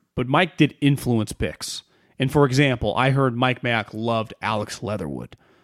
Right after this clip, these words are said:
So Mike would push, obviously Gruden would have to like him too to pull the trigger, but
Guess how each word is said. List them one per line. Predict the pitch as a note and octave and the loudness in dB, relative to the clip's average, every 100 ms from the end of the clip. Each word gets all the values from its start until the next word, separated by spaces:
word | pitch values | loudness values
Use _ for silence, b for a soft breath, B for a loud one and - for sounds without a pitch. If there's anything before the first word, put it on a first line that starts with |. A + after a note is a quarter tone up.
| b b - | b b -4
So | - A#2+ | 0 0
Mike | B2 C3 C3+ - _ _ _ - | 2 2 0 -6 _ _ _ -10
would | A#2+ B2+ A#2+ - _ | 2 4 4 -2 _
push, | - D#3 C3+ - | 2 4 4 0
obviously | B2+ B2+ - A#2 - | -2 0 -2 -6 2
Gruden | D3+ D3 A#2+ | 6 6 6
would | A#2 | 4
have | A#2+ A#2 | 2 0
to | G#2+ | 0
like | G2+ A2+ A#2 A#2+ | 2 2 2 0
him | G#2+ | -2
too | - A#2+ B2 | 0 2 4
to | G#2+ | 2
pull | A#2 G#2 | 0 0
the | G2+ | -2
trigger, | A#2 B2 D3+ D#3 b b b b b _ - | -2 0 -2 -2 b b b b b _ 0
but | C3 A#2+ | 2 2